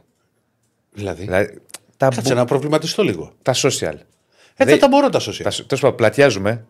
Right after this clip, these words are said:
Speaker 1: Ω, δεν πλατιάζουμε. Εντάξει, μισό λεπτό, ρε παιδί
Speaker 2: Αλλά
Speaker 1: μου.
Speaker 2: δεν γίνεται να μπαίνει ο πατέρας μου στα social περισσότερα από σένα.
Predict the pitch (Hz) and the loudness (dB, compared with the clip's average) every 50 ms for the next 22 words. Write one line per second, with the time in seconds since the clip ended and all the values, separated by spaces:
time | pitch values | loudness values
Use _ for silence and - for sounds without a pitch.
0 | _ _ 262 262 311 294 254 175 - 131 110 104 131 202 247 262 302 240 - - | _ _ -2 0 0 2 0 0 0 0 -2 0 -2 -2 2 4 4 4 4 0
1 | 190 247 240 - 269 269 277 254 285 220 107 95 107 110 113 117 117 113 113 - | -2 -2 -2 -2 -2 -2 -2 -2 -2 -2 0 2 4 4 6 6 6 6 4 2
2 | - 117 143 156 143 139 151 139 131 117 117 113 113 110 104 95 107 110 104 90 | 2 0 -2 -2 -2 -2 -2 -2 -2 -2 0 0 0 0 2 2 0 0 2 0
3 | - 98 92 104 101 98 - - 90 - 110 101 101 95 80 95 92 87 92 98 | 0 0 0 -2 -4 -4 -6 -8 -8 -8 -8 -8 -8 -6 -6 -4 -6 -6 -6 -6
4 | 90 85 82 - 82 - 92 85 82 80 | -8 -6 -6 -8 -8 -8 -10 -10 -10 -12